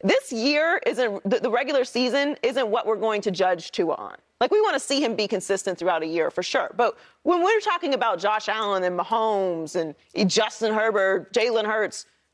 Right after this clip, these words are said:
regular season, cool. We're worried about the playoffs with them. And when we're having those conversations, that already means they're in a different section of quarterbacks in the league. Tua is absolutely a top five quarterback in the league, and I would disagree with you, Dave.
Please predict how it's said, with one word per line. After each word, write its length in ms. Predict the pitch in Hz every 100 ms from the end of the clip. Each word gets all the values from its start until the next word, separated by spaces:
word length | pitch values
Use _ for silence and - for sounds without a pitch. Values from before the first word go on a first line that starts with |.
| _
regular 280 | 226 381 440
season, 520 | 339 381 359 302 285 262
cool. 480 | - 415 392 165 - _ 180
We're 220 | 254 381
worried 180 | 370 320
about 180 | 277 247
the 60 |
playoffs 480 | - 254 262 233 -
with 120 | 180
them. 200 | - - - _ -
And 100 | 208
when 100 | 262
we're 80 | 285
having 320 | 269 294 339
those 160 | 302 285
conversations, 560 | 269 254 262 285 294
that 140 | 262 302
already 320 | 320 294 262
means 360 | 254 311 302 202
they're 240 | 226 220
in 80 | 214
a 60 |
different 580 | 185 208 - 190 - - _ _
section 680 | - 240 220 - 175 139 - _ _
of 160 | 180 190
quarterbacks 460 | 262 226 190 185 -
in 60 |
the 60 | 180
league. 220 | 165 -
Tua 220 | - 370
is 100 | 403 208 240
absolutely 460 | - 277 269 277
a 40 | -
top 220 | 226 208
five 180 | 214 -
quarterback 340 | 185 156 147
in 40 | 160
the 80 |
league, 220 | 143 151 -
and 100 | 247
I 100 | 359
would 100 | 392
disagree 320 | 294 220 359
with 120 | 349 202
you, 80 |
Dave. 240 | 175 170